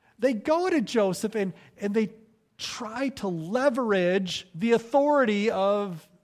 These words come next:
their father who's now dead. So instead of them saying, "Joseph, we're sorry," they go to Joseph and they say, "You know what? Dad wanted you to forgive us.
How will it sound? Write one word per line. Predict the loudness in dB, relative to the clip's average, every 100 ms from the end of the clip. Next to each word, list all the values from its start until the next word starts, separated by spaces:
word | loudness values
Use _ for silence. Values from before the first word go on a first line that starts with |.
| _
their | -8 -8
father | -8 -8 -6 -6 -6
who's | -6 -8 -8
now | -6 -6
dead. | -6 -6 -6 -6 -10 -16 _ _ _ _
So | -4 0 0
instead | 0 4 6
of | 6 4
them | 4 6 6 2
saying, | 0 2 2 2 0
"Joseph, | 0 2 2 0 -4 -2
we're | -4
sorry," | -4 -4 -2 -2 -2 -2 -4 -6 -14 _ _ _ _ _ _ -2
they | 0
go | 2 0
to | 0
Joseph | 0 -2 0 -4 -6 -12 _ _ -12
and | -8
they | -6
say, | -6 -6 -6
"You | -4 -2
know | 0
what? | 0 -2 -4 -14 _ _ _ _ -20 -16 -2
Dad | 2 4 4 4
wanted | 2 2 2 0
you | 0
to | 0
forgive | 0 2 2 2
us. | 0 -2 -12 -16